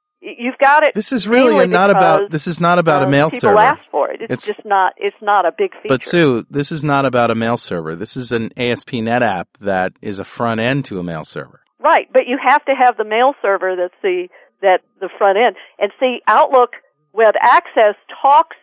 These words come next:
Speaker 1: to Exchange using remote procedure calls.
Speaker 2: Right, okay, but S M T P pop three,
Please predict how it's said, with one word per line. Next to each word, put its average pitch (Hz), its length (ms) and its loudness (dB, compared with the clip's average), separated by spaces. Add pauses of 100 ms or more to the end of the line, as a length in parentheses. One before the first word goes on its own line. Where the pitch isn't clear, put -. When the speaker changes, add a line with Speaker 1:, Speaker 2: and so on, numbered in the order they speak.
(120)
Speaker 1:
to 208 160 -4
Exchange 196 840 -4 (560)
using 220 760 -2
remote 208 380 0
procedure 349 560 -6
calls. - 220 -4
Speaker 2:
Right, 104 240 0
okay, 104 300 -4
but 104 260 -2
S 131 220 -4
M 139 120 0
T 135 180 -4
P 123 220 -4
pop - 280 -2
three, 113 440 -2